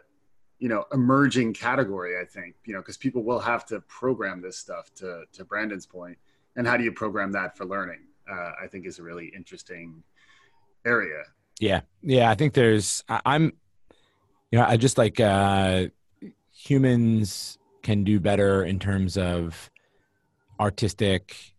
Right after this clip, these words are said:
Speaker 2: uh, engagement in all sorts of ways. I think that there's gonna be a range in,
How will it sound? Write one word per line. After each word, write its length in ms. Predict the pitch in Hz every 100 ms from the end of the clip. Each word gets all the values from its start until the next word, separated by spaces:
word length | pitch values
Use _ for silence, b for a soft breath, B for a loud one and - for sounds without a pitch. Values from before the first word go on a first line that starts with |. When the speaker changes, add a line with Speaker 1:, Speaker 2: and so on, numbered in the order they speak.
| -
Speaker 2:
uh, 380 | 101 92 92 90
engagement 420 | 92 90 85 95
in 60 | 90
all 140 | 87
sorts 240 | - 107 123
of 200 | 120 120
ways. 520 | 120 127 139 143 -
I 100 | 92
think 200 | 107 95
that 100 | 92
there's 220 | 90 85
gonna 180 | 98 87
be 140 | 87
a 80 | 82
range 520 | 90 95 92 87 85
in, 440 | 87 82 82 80